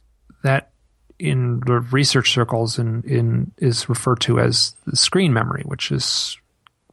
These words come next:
bandied about and is very commonplace. And what, what will happen is people will tell stories of driving down a lonely road at night,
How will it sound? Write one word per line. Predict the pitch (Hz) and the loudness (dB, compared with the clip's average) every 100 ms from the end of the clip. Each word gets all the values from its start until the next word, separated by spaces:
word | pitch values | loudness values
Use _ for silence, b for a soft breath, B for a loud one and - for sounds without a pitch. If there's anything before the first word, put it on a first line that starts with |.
| - | 0
bandied | 120 117 107 | 2 2 0
about | 107 113 127 | 0 0 -2
and | 127 131 | -4 -4
is | 117 | 0
very | 135 143 | 0 2
commonplace. | 135 120 117 127 - - B B B B B - | 0 0 0 -4 -6 -10 B B B B B 0
And | 135 | 2
what, | 135 - - | 2 0 -2
what | 143 127 | 0 0
will | 127 | 0
happen | - 190 226 135 | 0 0 2 0
is | - | 0
people | - 139 120 | -2 0 0
will | 120 | 0
tell | 123 120 | 0 0
stories | - - 190 135 117 - | 0 2 2 2 2 0
of | 127 113 113 - - _ _ _ _ _ _ _ _ - | 0 0 0 -8 -20 _ _ _ _ _ _ _ _ 0
driving | 127 120 117 | 2 2 2
down | 110 | 2
a | 113 | 0
lonely | 113 117 107 | 0 0 0
road | 160 170 | 2 0
at | 131 | 0
night, | 117 60 - | -4 -4 -6